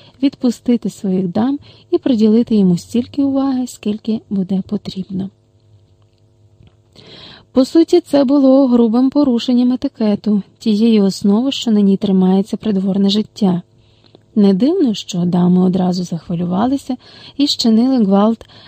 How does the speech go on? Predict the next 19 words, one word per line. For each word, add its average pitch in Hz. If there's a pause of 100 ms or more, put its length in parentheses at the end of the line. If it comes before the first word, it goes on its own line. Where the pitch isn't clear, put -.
але 240
Мері 330
жестом 233
зупинила 214
їх. 180 (560)
Якщо -
король 190
і 277
її 190
брат 180
так 202
звелів, 185 (360)
а 208
королева 226
не 185
заперечувала, 254 (360)
їм 294
варто 202
підкоритися. 185